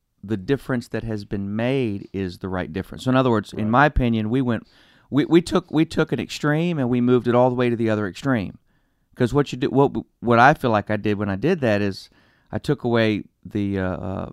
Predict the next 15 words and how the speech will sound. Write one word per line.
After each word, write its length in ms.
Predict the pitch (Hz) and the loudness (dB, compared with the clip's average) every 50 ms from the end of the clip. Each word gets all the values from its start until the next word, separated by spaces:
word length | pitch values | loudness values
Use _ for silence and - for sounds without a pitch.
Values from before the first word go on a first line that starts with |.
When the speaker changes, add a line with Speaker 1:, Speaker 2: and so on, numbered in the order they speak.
| - - _ | -16 -16 _
Speaker 1:
pastoral 380 | - 120 110 113 - - - 67 | -4 -2 -2 -2 -4 -10 -16 -16
authority, 640 | - - - 139 143 151 151 156 147 147 147 143 135 | -16 -6 -2 0 2 2 2 2 0 0 -2 0 -2
I 80 | 120 | -2
took 280 | 110 - 135 127 - - | -2 -2 -4 -4 -2 -2
away, 500 | 117 110 110 110 107 104 101 101 98 95 - _ _ _ _ _ _ | -2 -2 0 0 0 0 -2 -4 -6 -8 -12 _ _ _ _ _ _
um, 240 | - 95 95 87 - | -8 -8 -6 -6 -8
structure, 800 | - - - 139 139 147 - - - 147 139 135 135 135 135 - - _ | -10 -6 -2 0 0 0 -2 -6 -4 -2 0 0 0 0 -2 -4 -4 _
and, 160 | 110 113 110 | -2 -2 -2
and 240 | - 104 110 110 107 | -2 -2 -2 -2 0
just 260 | 110 123 120 - - | -2 -2 -4 -2 -2
made 240 | 127 117 113 110 110 | 0 0 0 0 -2
it 100 | 104 - | -4 -4
this, 260 | 110 104 95 - - _ | -4 -4 -4 -4 -12 _
this 240 | - - 104 95 98 | -6 -6 -6 -6 -6
blanket, 640 | 107 98 101 107 117 120 123 127 120 123 113 - | -12 -6 -2 0 2 2 2 0 -2 -4 -6 -6